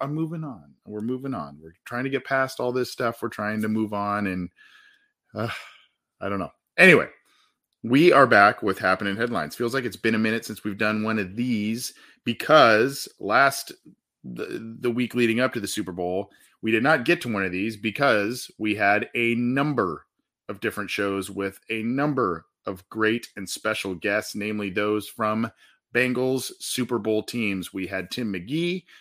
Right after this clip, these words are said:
we had Ken Anderson, we had Charles Alexander, we had an in-person interview with Anthony Munoz, and oh, by the way, we dropped an interview with Chad Johnson. So if you hadn't had an opportunity yet to see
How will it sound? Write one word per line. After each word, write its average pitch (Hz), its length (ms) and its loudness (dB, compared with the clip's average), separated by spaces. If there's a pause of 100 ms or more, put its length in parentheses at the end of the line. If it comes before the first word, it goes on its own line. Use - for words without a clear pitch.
(140)
we 101 120 -4
had 90 180 -4
Ken 98 220 -10
Anderson, 170 680 0 (220)
we 98 80 -4
had 92 100 -6
Charles 101 340 -2
Alexander, 143 840 0
we 101 80 -4
had 92 80 -2
an 101 100 -2
in-person 147 500 0
interview 147 520 2 (420)
with 104 140 -8
Anthony 127 280 -2
Munoz, 156 640 0
and 165 140 0
oh, 185 100 4
by 180 180 4
the 175 120 4
way, 170 240 4
we 147 100 2
dropped 139 300 2
an 135 60 -2
interview 131 300 -2
with 123 160 -2
Chad 123 300 -2
Johnson. 123 560 -2
So 120 160 -4
if 113 140 -6
you 127 80 -4
hadn't 175 260 0
had 160 220 0
an 147 100 -2
opportunity 139 560 -2
yet 117 300 0
to - 100 -8
see 101 400 -4